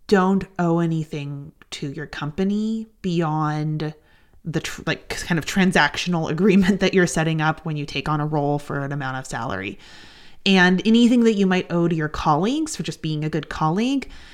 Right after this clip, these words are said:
that's understandable to have some feelings about it, but it doesn't mean that you have to stay there when that's not a great fit. And as we talked about before,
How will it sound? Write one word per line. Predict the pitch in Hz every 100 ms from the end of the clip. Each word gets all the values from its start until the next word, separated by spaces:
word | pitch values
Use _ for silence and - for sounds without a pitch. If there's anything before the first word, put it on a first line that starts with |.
| - - - 190
that's | 233 262
understandable | 247 226 - 175 190 240
to | 262
have | 175
some | 170 160
feelings | 147 156 202
about | 240 240
it, | 302 -
but | 208 180
it |
doesn't | 175 185 202
mean | 180 180 175
that | -
you | 165 165 160 165 160 - _ -
have | - 190 -
to |
stay | 160 - 139
there | 165 214 262 254 -
when | 170 160
that's | 139 -
not | 135
a | 135
great | - -
fit. | - - - - - - - - - - - -
And | 254 220 170 202 - - - - - - - - - - -
as | 180
we | 165
talked | - 208
about | -
before, | 165 - 339 285 269 269